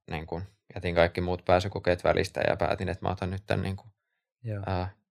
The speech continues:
Speaker 1: jään tänne Tampereelle ja opiskelen, opiskelin siellä sit sen, niinku, viisi vuotta ja sit valmistuin näyttelijäksi. Että
Speaker 2: Mm.
Speaker 1: tavallaan, niinku, niin,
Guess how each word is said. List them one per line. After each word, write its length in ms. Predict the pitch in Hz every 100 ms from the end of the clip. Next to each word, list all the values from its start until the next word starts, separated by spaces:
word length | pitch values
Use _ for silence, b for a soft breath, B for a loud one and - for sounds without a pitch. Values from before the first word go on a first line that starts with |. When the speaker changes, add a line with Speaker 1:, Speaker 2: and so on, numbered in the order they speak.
| -
Speaker 1:
jään 140 | 101
tänne 160 | 95 90
Tampereelle 600 | - 90 85 82 82 -
ja 140 | 80 76
opiskelen, 580 | 57 82 - 85 87 -
opiskelin 460 | 98 90 87 87
siellä 240 | 90 - 101
sit 180 | 92
sen, 140 | - -
niinku, 240 | 87 92 - _ _ _ _ _ _ -
viisi 240 | 92 -
vuotta 340 | - - -
ja 140 | - 98 - _ _
sit 200 | 90 -
valmistuin 440 | 80 78 95 - 90
näyttelijäksi. 640 | 85 82 - - - - - _
Että 140 | -
Speaker 2:
Mm. 40 | 101
Speaker 1:
tavallaan, 440 | 95 92 85 85 -
niinku, 440 | 95 90 87 92 - _ _ _ _ _ _ _ _ _ _ 107
niin, 200 | 92